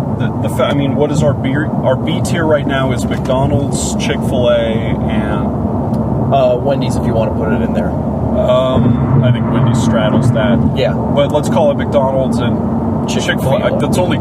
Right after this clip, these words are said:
Speaker 1: two.
Speaker 2: Yeah, and our A tier is P D Q and D Q right now.
Speaker 1: Yeah. I think, I think D Q would sit in the B tier too. I think, I think there's, I
Speaker 2: It
Speaker 1: think
Speaker 2: doesn't, it doesn't quite make it out of fast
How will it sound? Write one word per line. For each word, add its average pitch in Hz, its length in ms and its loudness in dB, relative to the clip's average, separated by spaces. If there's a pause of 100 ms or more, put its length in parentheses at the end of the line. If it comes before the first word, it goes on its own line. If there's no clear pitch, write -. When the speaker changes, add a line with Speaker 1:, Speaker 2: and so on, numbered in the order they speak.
Speaker 1:
two. - 540 0 (340)
Speaker 2:
Yeah, 156 140 2
and 127 120 0
our 127 120 2
A 147 200 0
tier 139 260 0
is 123 80 -2
P - 180 0
D - 160 0
Q - 140 -2
and - 120 -2
D - 140 -2 (100)
Q - 120 0
right - 200 0
now. 143 520 0
Speaker 1:
Yeah. - 180 0 (1040)
I 185 120 2
think, 151 260 -2
I 131 240 2
think - 200 0
D - 140 0 (100)
Q - 160 0
would - 200 0
sit - 180 0
in - 140 0
the - 60 0
B - 120 -2 (160)
tier - 300 -2
too. - 320 0
I - 60 0
think, 113 240 -2 (200)
I - 80 2
think - 220 -2 (280)
there's, - 220 0
I - 160 0
Speaker 2:
It - 160 0
Speaker 1:
think - 120 2
Speaker 2:
doesn't, - 300 0
it - 120 2
doesn't 151 300 0
quite 151 340 0
make 143 180 0
it - 80 0
out 123 220 2
of 123 160 -4
fast 131 260 0